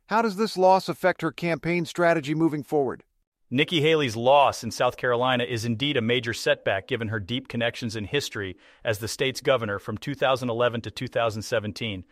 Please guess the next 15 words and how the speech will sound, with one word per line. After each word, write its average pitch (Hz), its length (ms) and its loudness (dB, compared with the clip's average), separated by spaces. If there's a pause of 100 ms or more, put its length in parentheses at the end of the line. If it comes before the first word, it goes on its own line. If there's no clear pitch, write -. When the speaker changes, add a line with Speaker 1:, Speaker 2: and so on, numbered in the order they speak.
(380)
Speaker 2:
Despite 160 480 0
this 160 160 -2
blow 139 260 0
to 123 80 2
her 120 140 -2
campaign, 120 580 -2 (180)
she - 200 -6
has 107 140 -2
vowed 117 420 2
to 113 80 -10
continue 139 480 -6
fighting 110 400 -2
through 110 180 -12
Super 117 320 -10
Tuesday. 90 540 -14